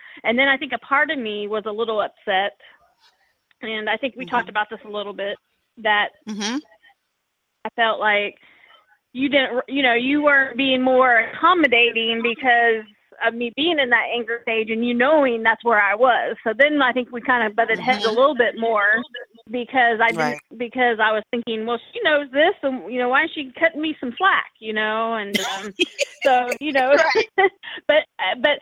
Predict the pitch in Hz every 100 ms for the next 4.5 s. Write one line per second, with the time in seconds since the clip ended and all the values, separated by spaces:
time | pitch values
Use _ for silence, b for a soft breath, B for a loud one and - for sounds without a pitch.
0 | 381 254 254 339 370 349 330 285 269 302
1 | 294 220 240 254 277 339 285 240 226 254
2 | 269 262 254 233 226 240 262 240 240 240
3 | 240 220 202 190 240 170 277 294 269 277
4 | 285 254 233 254